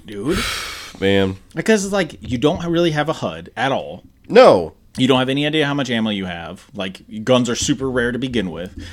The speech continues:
Speaker 1: You're basically just ripping pipes and sticks off the wall to beat the shit out of people.
Speaker 2: And half the time, whatever you're hitting people with is so big that it takes off ha-,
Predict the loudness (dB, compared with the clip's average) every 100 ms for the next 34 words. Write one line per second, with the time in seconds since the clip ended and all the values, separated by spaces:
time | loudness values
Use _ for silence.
0 | -10 -2 -2 -2 -6 -8 -8 -4 -2 -2
1 | -4 0 0 0 -4 -6 -4 -6 -6 -10
2 | -12 -12 -12 -10 -12 -14 -20 _ _ -8
3 | -4 -4 -4 -6 0 2 2 -2 -4 -6
4 | 2 4 2 0 -2 0 0 0 0 0
5 | -4 -4 -8 -8 -8 -6 -6 -8 -6 -6
6 | -4 -4 -4 -6 -8 -12 -18 -20 _ _
7 | _ _ -6 -6 -4 -2 -2 -2 -8